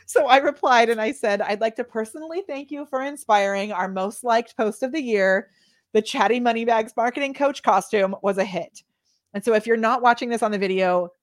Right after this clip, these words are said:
find this video so that you can see this 'cause it's really funny. So <laughs> we took these spirit costume memes that were going around the internet, and people were putting a picture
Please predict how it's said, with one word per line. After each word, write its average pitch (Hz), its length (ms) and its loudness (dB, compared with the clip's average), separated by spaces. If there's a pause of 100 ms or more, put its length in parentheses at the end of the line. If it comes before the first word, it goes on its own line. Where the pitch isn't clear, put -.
(120)
find 220 280 2
this 214 180 4
video 190 320 0
so 175 100 -8
that 180 100 -4
you 185 120 -4
can 190 140 -4
see 190 180 -2
this 175 160 -2
'cause 180 120 -8
it's 175 140 -8
really 170 160 -6
funny. 170 300 -14 (600)
So 349 220 8 (220)
<laughs> 392 680 4
we 254 220 -4
took 269 580 4 (400)
these 254 240 0
spirit 285 420 -2
costume 233 580 -2
memes 214 360 -6
that 226 120 4
were 220 100 0
going 196 280 -2
around 185 260 -2
the 185 120 -4
internet, 175 440 -6 (1000)
and 196 300 0 (440)
people 285 320 -2
were 240 140 0
putting 254 360 -2
a 196 60 -2
picture 196 600 -2